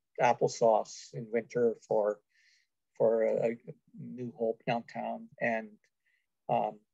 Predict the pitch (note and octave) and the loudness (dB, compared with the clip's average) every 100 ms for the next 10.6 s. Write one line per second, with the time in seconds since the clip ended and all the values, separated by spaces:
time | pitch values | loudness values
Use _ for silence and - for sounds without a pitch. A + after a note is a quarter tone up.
0 | _ - B2 B2 A2 - A2+ G#2 - _ | _ -4 0 2 2 2 2 2 -2 _
1 | - C#3 A#2+ - - A2+ - - - B2 | 8 8 8 2 4 4 2 -4 -4 -2
2 | A2 G#2+ - B2 A#2+ A2 G#2+ _ A2 G#2+ | -2 -6 2 2 4 2 0 _ -4 -4
3 | - A#2+ A#2 A2+ A2 A2 A2 - A#2 A2 | -4 -6 -6 -6 -2 -2 -2 0 0 0
4 | G2+ - A#2 - A#2+ - A#2+ - _ _ | -6 -4 -4 -6 -12 -12 -14 -16 _ _
5 | _ _ _ A#2 A2 - A2+ B2 C3+ _ | _ _ _ 2 2 2 0 0 -2 _
6 | _ _ - A#2+ A#2+ - - - - - | _ _ -2 -2 -4 -14 -6 -6 -6 -2
7 | - C3 C#3 - B2 - B2+ B2 - _ | 2 2 0 -6 -8 -2 -2 -2 -8 _
8 | _ A#2 A2 G#2+ G2+ _ _ _ _ - | _ -8 -4 -6 -8 _ _ _ _ -6
9 | - A2+ G#2 G2+ - C3 - - A#2+ - | 0 0 0 -2 4 4 4 0 0 2
10 | A#2 A2 A2+ G#2+ G#2+ | 2 4 4 2 0